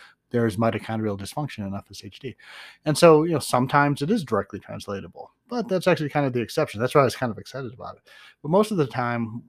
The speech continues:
um, and again, I, it's not like I wanna tell you, "Don't get excited about it," but I just want you to understand that we're talking about, again, 'cause it always gets back to how long is it gonna take till we cure this thing. Um, you know, it's, you know, these are advances in technology are what are really important.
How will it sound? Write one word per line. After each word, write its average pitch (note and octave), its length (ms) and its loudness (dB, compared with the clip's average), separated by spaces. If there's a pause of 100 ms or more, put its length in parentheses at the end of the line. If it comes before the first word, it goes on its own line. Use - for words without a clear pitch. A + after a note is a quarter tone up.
um, A2 340 -6 (280)
and F3 60 -6
again, F#3 160 4
I, D#3 100 4
it's F3 160 -4
not G3+ 120 -2
like D3 120 -4
I C3+ 40 -2
wanna A#2 180 0
tell A#2+ 180 -6
you, G#2+ 100 -6
"Don't A2+ 220 -6
get G#2+ 140 -4
excited G#2+ 520 -10
about G#2 320 -8
it," G#2 120 -16
but E3 140 -10
I G#3 100 -6
just F#3 180 -10
want E3+ 180 -4
you C#3+ 60 -6
to C#3 60 -2
understand C3 600 -4
that A2+ 100 -6
we're A2 120 -6
talking C3+ 360 -2
about, A2+ 400 -2 (580)
again, C#3 240 2
'cause C3 140 -6
it C#3 140 -4
always D3 200 4
gets C#3+ 180 -4
back B2 340 -4
to A2+ 340 -4
how B2 280 -4
long A#2 420 -4
is G#2+ 100 -6
it G#2 100 -10
gonna G2+ 220 -8
take A#2 340 -6
till A2+ 140 -12
we G#2 120 -14
cure C#3 260 -8
this G#2 200 -12
thing. A2+ 200 -20 (680)
Um, A2+ 600 -4 (400)
you E3+ 100 -8
know, D#3 180 0
it's, - 460 -6 (380)
you D3 60 -8
know, C#3+ 100 -4
these D3 200 -2
are C#3+ 260 4
advances B2+ 640 -4
in B2 120 -4
technology A2+ 920 -4
are A2 140 -8
what G#2+ 200 -4
are G#2+ 100 -6
really G#2+ 320 -6
important. A2 540 -12